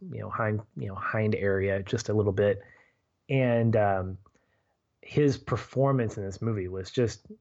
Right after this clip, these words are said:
it just, it was great. Um,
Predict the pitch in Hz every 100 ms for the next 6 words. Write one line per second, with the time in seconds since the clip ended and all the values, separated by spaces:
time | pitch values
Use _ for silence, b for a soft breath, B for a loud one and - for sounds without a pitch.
0 | _ _ _ _ _ _ _ _ - 107
1 | 139 - - 110 101 101 139 135 87 -
2 | b b b b b - 98 98 95 95